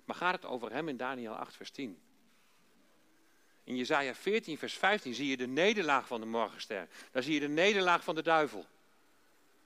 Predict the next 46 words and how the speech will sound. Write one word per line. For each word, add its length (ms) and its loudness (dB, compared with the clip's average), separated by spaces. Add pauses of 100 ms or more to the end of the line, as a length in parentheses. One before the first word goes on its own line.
(760)
Nou, 120 -4
we 60 2
hebben 200 4
al 200 -2
eerder 280 4
gezien 520 -6 (260)
dat 160 -6
ook 180 0
de 100 -10
antichrist 880 -2 (280)
en 120 -4
de 60 -2
valse 340 0
profeet 520 0
in 60 -2
het 100 -6
boek 160 0
Openbaring, 840 2 (260)
dat 140 -4
die 80 -8
zullen 240 -2
worden 220 -2
verslagen 680 2 (240)
en 80 -4
die 80 0
zullen 180 -2
worden 180 -2
geworpen 500 2
in 80 -8
de 80 -6
poel 240 2
van 180 -2
vuur. 380 0 (1700)
Nou, 140 -4
als 120 -2
je 60 -6
nu 120 0
naar 120 2
Daniel 360 2
acht 260 0
vers 160 -8
tien 140 -2
in 120 -2
onze 280 -4
vertaling 480 -2
kijkt, 360 0